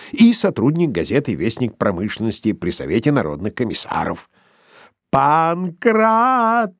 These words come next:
истерически закричал Персиков и тотчас в углу выкинул красный сигнал, и мягко прозвенел телефон.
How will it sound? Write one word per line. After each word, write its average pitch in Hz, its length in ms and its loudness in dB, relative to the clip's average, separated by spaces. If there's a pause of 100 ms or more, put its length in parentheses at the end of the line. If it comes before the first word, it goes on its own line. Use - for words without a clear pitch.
истерически 185 840 0
закричал 156 500 2
Персиков 208 680 -2
и 175 120 2
тотчас - 580 -2
в 92 100 -2
углу 135 380 4
выкинул 117 560 0
красный 98 540 -2
сигнал, 185 560 0 (300)
и 170 100 4
мягко 180 480 2
прозвенел 135 560 0
телефон. 120 520 0